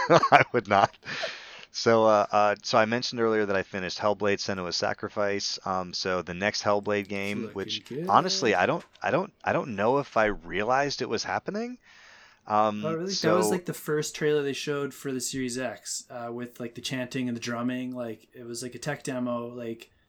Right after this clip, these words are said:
Speaker 2: a year and a
Speaker 1: Yeah.
Speaker 2: half ago. Um, so yeah, that's, like, the earliest
Speaker 1: Yeah, it's
Speaker 2: Xbox Series X game we've known about, I think.
Speaker 1: So honestly, like, it's, I don't know if it's my brain, um, but, like, you know, or just getting older or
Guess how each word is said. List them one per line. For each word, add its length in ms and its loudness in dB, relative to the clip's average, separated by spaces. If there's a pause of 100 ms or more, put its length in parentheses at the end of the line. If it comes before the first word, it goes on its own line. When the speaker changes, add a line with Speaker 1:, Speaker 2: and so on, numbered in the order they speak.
(220)
Speaker 2:
a 40 -18
year 240 -10
and 80 -2
a 40 -8
Speaker 1:
Yeah. 0 -
Speaker 2:
half 280 -6
ago. 500 -8
Um, 640 -16 (140)
so 240 -8
yeah, 420 -10 (180)
that's, 180 -8
like, 140 -4
the 100 -8
earliest 480 -2
Speaker 1:
Yeah, 140 2
it's 140 -4
Speaker 2:
Xbox 240 -6
Series 320 -4
X 180 -8
game 220 -6
we've 160 -8
known 240 -4
about, 260 -12
I 60 -18
think. 340 -20 (1300)
Speaker 1:
So 200 -2
honestly, 500 2
like, 260 0
it's, 340 -4 (280)
I 60 0
don't 100 -2
know 100 0
if 120 -4
it's 160 -8
my 100 -6
brain, 600 -4 (100)
um, 300 2
but, 160 -2
like, 440 -2
you 100 -8
know, 380 -4 (500)
or 160 0
just 260 -12
getting 220 0
older 480 2
or 280 -4